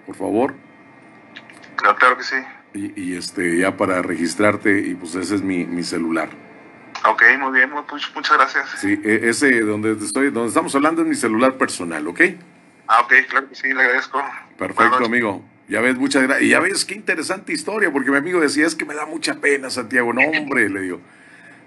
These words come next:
Speaker 1: Eh, eh,
Speaker 2: Sí.
Speaker 1: estuvo muy bien, ¿eh? Bastante bien, amigo. Y, y bueno, nos deja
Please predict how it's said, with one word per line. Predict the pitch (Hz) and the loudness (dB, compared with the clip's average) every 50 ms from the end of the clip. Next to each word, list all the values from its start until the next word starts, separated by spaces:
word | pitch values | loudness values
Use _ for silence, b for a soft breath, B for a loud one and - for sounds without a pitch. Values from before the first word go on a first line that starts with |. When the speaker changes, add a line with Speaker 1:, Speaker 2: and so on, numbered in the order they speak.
| - | -6
Speaker 1:
Eh, | - 50 50 - - - | -4 -4 -4 -4 -6 -6
eh, | - - - - - - | -2 0 0 0 0 -2
Speaker 2:
Sí. | - - 95 98 - - - _ - | -2 0 0 0 0 -6 -18 _ -8
Speaker 1:
estuvo | 104 101 101 120 131 143 | -8 -6 -4 0 0 0
muy | 139 139 135 | 2 2 2
bien, | 123 113 98 92 92 | 2 2 0 0 -4
¿eh? | 104 123 131 131 - - | -6 -8 -8 -12 -12 -8
Bastante | - - 180 - 117 113 110 117 | -8 -8 -4 -4 -6 -4 -2 2
bien, | 104 101 107 107 | 4 4 4 4
amigo. | 110 110 110 113 107 110 107 107 107 | 2 2 2 2 2 2 0 0 -2
Y, | 101 92 90 92 92 92 | -2 -2 -2 -2 -2 -2
y | 87 | -2
bueno, | 87 101 113 110 104 | 0 2 2 2 2
nos | 98 95 92 85 | 0 -2 0 2
deja | 104 104 104 127 113 101 - | 0 2 2 2 0 0 0